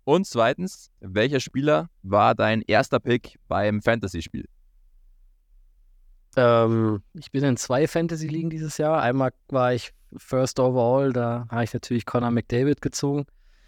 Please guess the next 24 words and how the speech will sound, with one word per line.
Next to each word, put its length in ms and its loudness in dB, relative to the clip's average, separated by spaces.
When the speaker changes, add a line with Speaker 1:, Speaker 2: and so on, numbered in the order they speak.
Speaker 2:
Und 100 0
in 160 2
einer 100 0
anderen 300 0
Liga, 600 -2
ähm, 1600 0
boah, 300 -6
das 120 -14
ist 80 -12
eine 100 -2
gute 220 -8
Frage, 420 -6
das 140 -2
weiß 180 -2
ich 60 -18
gar 140 -2
nicht 120 -2
mehr. 140 2
Da 120 0
war 100 0
ich 120 -2
relativ 420 -2
weit 160 0
hinten. 420 -2